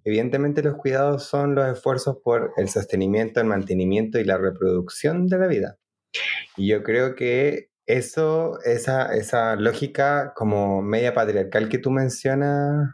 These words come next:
Andy, eh, es parte como de la institución de los cuidados actual, como los cuidados son femeninos, los cuidados son cotidianos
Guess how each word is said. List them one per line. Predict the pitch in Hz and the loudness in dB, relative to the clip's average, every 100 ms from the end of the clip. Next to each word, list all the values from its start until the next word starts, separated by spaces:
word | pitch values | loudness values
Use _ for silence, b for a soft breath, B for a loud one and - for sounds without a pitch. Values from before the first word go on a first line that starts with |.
| - | -2
Andy, | 135 147 151 160 156 - _ | 0 0 2 0 -2 -8 _
eh, | 113 110 104 104 104 107 | 0 2 2 0 -2 -2
es | - - | -4 -2
parte | 123 123 - 139 | -2 -2 -4 -2
como | 143 139 | 0 2
de | 127 | 2
la | 113 | 0
institución | 107 104 - - 120 123 | -2 -6 -8 -4 0 0
de | 139 | 0
los | 135 | -2
cuidados | 135 135 127 | 0 0 0
actual, | 113 - 156 123 | -2 -2 -2 0
como | 110 101 95 B B B | -2 -2 -4 B B B
los | 104 98 | -4 -2
cuidados | - 110 90 - | 0 2 0 -2
son | 117 117 | -2 0
femeninos, | 131 131 143 143 165 156 | 0 2 2 0 -2 -2
los | 107 98 | -4 -4
cuidados | 113 104 107 107 | 0 2 2 -2
son | - 113 113 | -2 -2 0
cotidianos | 127 131 131 143 143 170 180 | -2 -2 0 0 2 0 -2